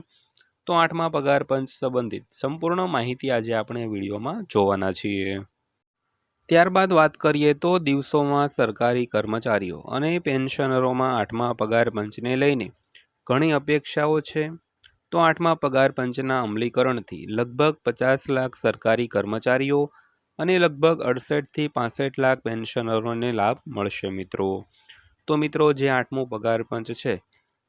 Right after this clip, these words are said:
તેનો લાભ કોને કોને મળશે? તો કે પચાસ લાખ સરકારી કર્મચારીઓ અને લગભગ અડસઠ લાખ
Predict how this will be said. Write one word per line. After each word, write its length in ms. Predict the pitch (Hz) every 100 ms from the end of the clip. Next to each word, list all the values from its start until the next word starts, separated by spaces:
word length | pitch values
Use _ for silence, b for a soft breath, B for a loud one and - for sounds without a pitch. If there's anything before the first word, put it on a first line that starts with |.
| -
તેનો 200 | 151 175
લાભ 240 | 160 156 -
કોને 200 | 131 127
કોને 240 | 139 143 151
મળશે? 400 | 143 139 - 143
તો 120 | 135 127
કે 180 | - 131 131
પચાસ 480 | - 101 117 120 -
લાખ 260 | 127 123 -
સરકારી 460 | 107 - 110 120
કર્મચારીઓ 680 | 120 127 135 143 143 151 151 156 b b b _
અને 160 | - 185
લગભગ 420 | 180 156 135 160
અડસઠ 400 | 139 120 - 139 139
લાખ 220 | 139